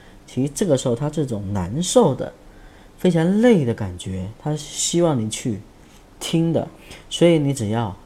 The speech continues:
认真的听，关掉电视，认真的听他说。同时，你知道他很累、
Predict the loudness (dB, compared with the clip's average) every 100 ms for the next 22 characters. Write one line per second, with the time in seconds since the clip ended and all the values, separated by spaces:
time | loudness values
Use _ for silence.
0 | -6 0 0 0 -4 -6 -6 -8 -8 -8
1 | -14 -20 -20 -20 -6 2 4 6 4 4
2 | 0 0 -4 -8 -10 -20 -20 -20 -4 2
3 | 2 2 0 0 -2 -2 -4 -2 0 0
4 | -2 -12 -20 -20 -20 -10 -4 -2 -4 -6
5 | -8 -10 -18 -20 -8 0 0 4 4 4
6 | 2 2 2 0 -2 2 4 2